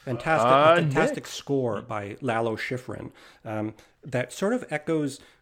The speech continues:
Speaker 1: Jerry Goldsmith's Planet of the Apes score. It's not a traditional horror score. It's very, like, uh, counterintuitive and full of this percussion, and it feels primitive in a way. It's capturing the,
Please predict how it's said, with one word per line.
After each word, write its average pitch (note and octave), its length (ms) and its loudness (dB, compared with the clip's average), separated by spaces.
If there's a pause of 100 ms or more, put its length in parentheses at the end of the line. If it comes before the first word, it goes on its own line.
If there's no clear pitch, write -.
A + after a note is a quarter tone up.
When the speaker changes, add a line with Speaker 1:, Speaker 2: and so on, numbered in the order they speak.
(220)
Speaker 1:
Jerry C3 260 0
Goldsmith's B2+ 600 -2
Planet B2+ 400 -2
of A2 60 -4
the G#2 160 -4
Apes - 180 -10
score. - 440 -12
It's - 160 -14
not D3 160 0
a C3+ 60 -2
traditional B2 720 -4
horror B2 360 -2
score. C#3 440 -4
It's G#2 180 -10
very, C3 260 -2
like, G#2 260 -8 (1000)
uh, - 40 -20 (440)
counterintuitive C3+ 960 -2
and F#2+ 140 -12
full C#3 280 -4
of - 220 -10
this - 180 -20
percussion, - 680 -6
and A2 120 -4
it A#2+ 100 -10
feels D#3+ 360 -2
primitive C#3 580 -2
in A2+ 140 -8
a A2 60 -8
way. G#2 180 -12
It's - 160 -16
capturing B2 500 -4
the, G#2+ 200 -4